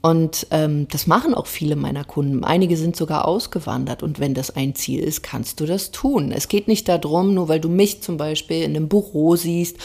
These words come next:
oder in meinem Homeoffice oder wo auch immer, dass das jetzt genauso musst du's machen,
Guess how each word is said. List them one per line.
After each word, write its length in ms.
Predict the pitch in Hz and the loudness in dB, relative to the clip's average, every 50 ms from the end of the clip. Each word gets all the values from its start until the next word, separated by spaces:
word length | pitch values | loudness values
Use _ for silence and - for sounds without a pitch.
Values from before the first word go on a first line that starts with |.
| - - - - - - | -16 -16 -16 -18 -14 -6
oder 200 | - 160 160 156 | 0 2 2 2
in 80 | 160 160 | 2 0
meinem 240 | 165 175 180 151 | 0 0 0 2
Homeoffice 600 | 135 147 156 165 - - 156 151 - 156 151 - | 2 2 2 2 2 -2 -2 -2 -2 -6 -6 -4
oder 240 | - 151 165 175 175 | -4 -2 -2 0 2
wo 120 | 214 254 277 | 4 6 6
auch 160 | 269 269 - | 6 4 2
immer, 360 | - 220 240 240 226 233 220 | 2 4 4 4 4 4 2
dass 180 | 185 175 - - | 0 -2 -4 -6
das 240 | - - - - | -8 -8 -4 0
jetzt 520 | - 190 185 190 - - - - - - - | 2 2 2 0 -2 -4 -6 -6 -8 -8 -4
genauso 600 | 160 170 175 185 190 - 262 277 269 226 254 254 | -2 0 0 0 0 2 2 2 2 4 4 6
musst 340 | 233 233 233 233 233 - - | 6 6 4 2 0 -2 -4
du's 200 | 254 240 - 226 | -4 -2 0 0
machen, 560 | 196 196 202 202 - 202 190 196 220 262 | 2 2 0 -2 -2 0 2 2 2 2